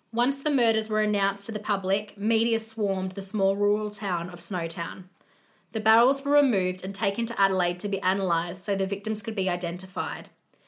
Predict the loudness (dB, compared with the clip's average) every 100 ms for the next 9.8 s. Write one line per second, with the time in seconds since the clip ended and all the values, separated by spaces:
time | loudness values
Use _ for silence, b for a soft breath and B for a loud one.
0 | b b b 0 2 2 0 -2 2 2
1 | 2 0 0 0 0 0 -2 0 0 0
2 | -2 0 0 0 0 -4 -6 -10 -16 b
3 | b 0 0 2 0 0 0 2 0 0
4 | -4 -6 -2 -2 0 -2 0 2 2 2
5 | 0 -2 -4 -4 0 0 0 -2 0 0
6 | -2 -4 -8 -12 b b b -2 0 2
7 | 2 0 0 -2 -2 -2 -2 0 0 0
8 | -2 0 0 -2 -4 -2 -2 -4 -4 0
9 | 0 -2 -4 -4 -6 -10 -14